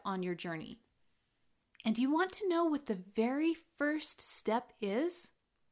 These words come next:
It is to claim your dream, to own it, to speak it out loud.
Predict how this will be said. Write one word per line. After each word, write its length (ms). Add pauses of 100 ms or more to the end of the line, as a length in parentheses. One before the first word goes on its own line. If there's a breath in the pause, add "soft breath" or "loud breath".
(600)
It 200
is 220
to 200 (100)
claim 840 (220)
your 600 (260)
dream, 720 (720)
to 260 (100)
own 240
it, 280 (240)
to 160
speak 540
it 220 (120)
out 240
loud. 420